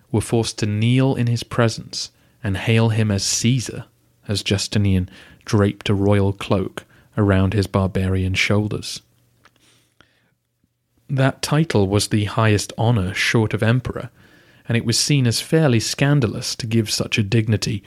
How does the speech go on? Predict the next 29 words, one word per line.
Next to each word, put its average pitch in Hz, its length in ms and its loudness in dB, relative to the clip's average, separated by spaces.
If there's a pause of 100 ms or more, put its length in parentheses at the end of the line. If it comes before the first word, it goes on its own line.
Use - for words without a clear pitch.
(280)
to 120 120 -2
a 107 40 4
non-Roman. 107 840 0 (580)
But 104 180 -6 (140)
practically, - 680 -4 (260)
it 120 180 0
carried 104 360 0
no 107 240 0
other 104 220 -4
authority. 107 680 -2 (840)
Tervel 135 360 2
was 120 160 2
then 110 280 0
weighed 110 280 2
down 110 300 2
with 101 160 0
gold, 110 420 2 (160)
silver, 107 640 2
weapons, 110 640 0
and 120 140 0
silk - 360 0
for - 140 -4
his 101 180 0
men, 98 340 2 (440)
and 120 140 2
sent 95 340 -2
on 98 80 0
his 95 220 -2
way. 107 340 2